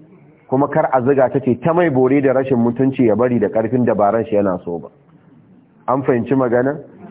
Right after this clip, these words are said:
Amma idan shi ya fita, qablahu, gabanin shi wancan na biyun ya zo, aw ya'zana lahu, ko kuma ya ce mishi, "To, wane ni dama ta biyu ce zan yi ba, a tsanike ba kai yanzu,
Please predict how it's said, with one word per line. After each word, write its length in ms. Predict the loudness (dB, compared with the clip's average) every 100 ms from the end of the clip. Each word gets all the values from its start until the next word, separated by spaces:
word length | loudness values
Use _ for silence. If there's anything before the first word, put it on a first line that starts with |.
| 0
Amma 280 | 2 2 2
idan 280 | 2 2 2
shi 320 | 2 2 0 -10 -10
ya 180 | 0 2
fita, 400 | 2 0 2 0 0 -10 -18 -12 0
qablahu, 540 | 2 4 2 2 2
gabanin 520 | 2 2 2 4 2 0
shi 200 | 0 2
wancan 380 | 2 2 0 2
na 100 | 2
biyun 300 | 4 4 4
ya 120 | 4
zo, 320 | 4 2 0 -12 -20 -16 0
aw 320 | 0 4 4
ya'zana 600 | 4 4 2 0 2 2
lahu, 580 | 2 2 2 2 2 -2 -14 _
ko 160 | 0 0 0
kuma 200 | 0 2
ya 80 | 2
ce 180 | 2
mishi, 240 | 2 0 0
"To, 180 | 0 -2 0
wane 300 | 0 2 2
ni 100 | 2
dama 280 | 2 2 0
ta 140 | 0
biyu 220 | 0 2 2
ce 140 | 2
zan 160 | 2 2
yi 80 |
ba, 160 | 0 0
a 60 | -2
tsanike 360 | 0 0 2 0
ba 100 | -2
kai 220 | 0 0
yanzu, 400 | 0 0 0 -2